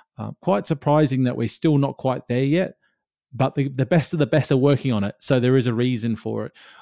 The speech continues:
One thing I had, remember when I went to this You-, YouTube Sports Day, is that YouTube are, they actually launched a pay-per-view product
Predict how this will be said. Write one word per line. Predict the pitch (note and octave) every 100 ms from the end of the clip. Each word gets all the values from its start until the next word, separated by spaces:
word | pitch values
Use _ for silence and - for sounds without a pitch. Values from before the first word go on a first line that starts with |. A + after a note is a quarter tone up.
| -
One | D3+
thing | D3
I |
had, | B2 D3+ C#3+
remember | C3+ C3+
when | C3
I |
went | B2+ B2+
to | A#2+
this | A2+ A#2+
You-, | B2 A#2+ -
YouTube | C3 C3 B2+ A2+
Sports | - C3+ - - -
Day, | C#3+ A#2 A2 A2+ - _ - - _
is | C#3
that | B2+
YouTube | C3+ C3+ - B2+
are, | A#2 A2+ A2+ A2 _ _ _ _ _
they | D3
actually | G3 - A3
launched | F#3+ F3+ D3
a | -
pay-per-view | - D#3+ E3 B2 A#2
product | - A2 G#2 -